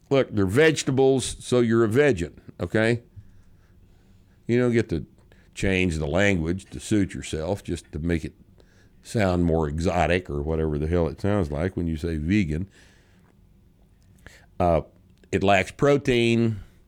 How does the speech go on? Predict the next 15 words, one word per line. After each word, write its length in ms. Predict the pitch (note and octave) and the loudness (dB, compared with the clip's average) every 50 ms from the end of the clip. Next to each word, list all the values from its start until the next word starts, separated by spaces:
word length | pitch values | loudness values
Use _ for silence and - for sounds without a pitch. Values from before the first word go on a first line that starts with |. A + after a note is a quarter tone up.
| - _ _ - - - - _ - | -20 _ _ -20 -20 -20 -20 _ -12
There 100 | - E2+ | -8 -6
are 20 | D#2 | -4
a 40 | D2+ | -2
whole 140 | F#2+ F#2 | 0 0
bunch 220 | E2 E2+ E2 - - | 0 0 -2 -2 -2
of 60 | F2 | -2
nutrients 600 | F#2 A2+ B2 B2 - - A#2 A2+ G#2+ G#2 F#2 - | 0 2 0 0 0 0 0 2 2 0 -2 -2
that 140 | - F2 D#2+ | -2 -2 0
are 80 | D#2+ | 0
not 160 | D#2+ D#2+ D#2 D2+ | 0 0 -2 -2
available 460 | D2 F#2 A2 A2 A2 G#2 G2+ G#2+ G#2 | 0 0 2 2 2 2 2 2 2
in 60 | G2 | 2
a 60 | F2+ | 0
vegetable 500 | D2 C#2+ E2 E2 D#2 - - - - C#2+ | 0 0 0 -2 -2 -4 -10 -16 -16 -6
diet. 580 | D2+ F2+ G2+ A2 G#2+ G#2 G#2+ A2 G#2 - - | -2 0 2 4 4 4 4 2 2 0 -8